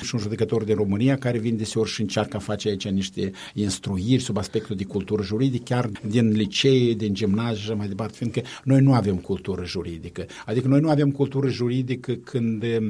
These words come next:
nu putem să recunoaștem, fiindcă procesul de judecată este un proces contradictoriu.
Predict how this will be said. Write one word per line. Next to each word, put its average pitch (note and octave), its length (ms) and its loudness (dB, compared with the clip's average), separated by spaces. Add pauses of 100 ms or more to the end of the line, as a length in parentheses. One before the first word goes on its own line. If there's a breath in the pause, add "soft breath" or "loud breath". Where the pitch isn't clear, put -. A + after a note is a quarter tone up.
(200)
nu A#2+ 120 4
putem B2+ 240 0
să - 240 0
recunoaștem, B2 920 2 (220 loud breath)
fiindcă G#2+ 380 -4 (160 soft breath)
procesul F3+ 440 0
de C3+ 100 4
judecată G#2 520 -2
este B2+ 200 0
un A2 60 -2
proces G2+ 320 -6
contradictoriu. F#2 960 -12